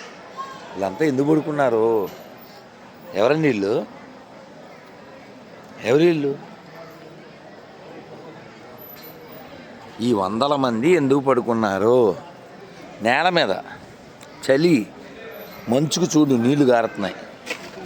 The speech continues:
ఆ? చెప్పండి, ఏ-, ఏ-, ఏ-, ఎందుకండి ఇంత చలిలో ఎందుకు, ఇంత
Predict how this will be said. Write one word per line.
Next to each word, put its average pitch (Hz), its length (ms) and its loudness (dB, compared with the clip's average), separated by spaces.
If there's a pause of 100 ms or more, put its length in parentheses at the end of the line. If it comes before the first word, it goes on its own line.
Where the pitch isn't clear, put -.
(1120)
ఆ? - 20 0 (960)
చెప్పండి, 170 300 -2 (300)
ఏ-, 120 120 0 (120)
ఏ-, 113 120 -2 (100)
ఏ-, 139 160 2 (100)
ఎందుకండి 151 400 0 (760)
ఇంత 123 120 -2 (120)
చలిలో 151 260 6 (100)
ఎందుకు, 143 260 4 (1400)
ఇంత 117 160 -2